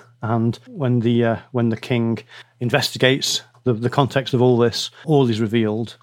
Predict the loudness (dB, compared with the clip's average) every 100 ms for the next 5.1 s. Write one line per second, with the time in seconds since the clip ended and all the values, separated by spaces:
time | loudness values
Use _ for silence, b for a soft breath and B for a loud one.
0 | -6 -2 -2 -2 -2 0 0 0 -2 -2
1 | 0 0 0 -4 -10 B B -6 -2 -2
2 | 0 0 -2 -8 -16 _ 0 2 4 2
3 | 0 0 -2 -2 -2 -2 -4 _ -8 -4
4 | -2 -2 -4 -6 _ -6 -4 -4 -4 -6